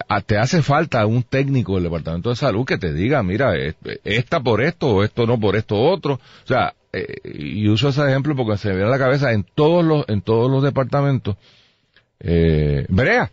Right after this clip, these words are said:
vamos, este, de que estábamos hablando ahorita. Pues obviamente, el, hay diferentes tipos de brea, hay diferentes formas de, de, de presentarla, de aplicarla. Pues, pues, es un área bien técnica que yo no estoy seguro que se preste para esto.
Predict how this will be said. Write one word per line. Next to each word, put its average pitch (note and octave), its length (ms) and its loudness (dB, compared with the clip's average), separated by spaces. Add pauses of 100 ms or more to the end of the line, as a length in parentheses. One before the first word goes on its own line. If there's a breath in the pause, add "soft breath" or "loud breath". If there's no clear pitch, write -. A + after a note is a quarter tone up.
vamos, D3+ 400 0
este, F#2 400 0
de D#2 120 -4
que - 100 -8
estábamos A#2+ 420 0
hablando C3 220 2
ahorita. G#3+ 340 -2 (500 soft breath)
Pues C#2+ 140 -2
obviamente, A2 540 2 (640 soft breath)
el, - 480 -10
hay G2+ 140 2
diferentes A2 480 2
tipos G#2+ 300 2
de F#2+ 80 4
brea, F2+ 200 2
hay C#3+ 80 2
diferentes F#2+ 460 0
formas G#2+ 380 4
de, F#2 160 0 (280 soft breath)
de, F2 200 0
de E2+ 100 2
presentarla, F2+ 720 2
de F2 140 0
aplicarla. A2 560 0
Pues, - 180 -12
pues, - 220 -18
es - 200 -14
un C#3+ 160 0
área F#3+ 240 2
bien A2+ 400 0
técnica D3 380 2
que F2 160 0
yo F#2+ 180 0
no B2 120 2
estoy C3+ 260 -2
seguro A#2 340 -2
que F2 100 -4
se D#2+ 120 -6
preste E2+ 380 -6
para C#2 300 -4
esto. - 280 -14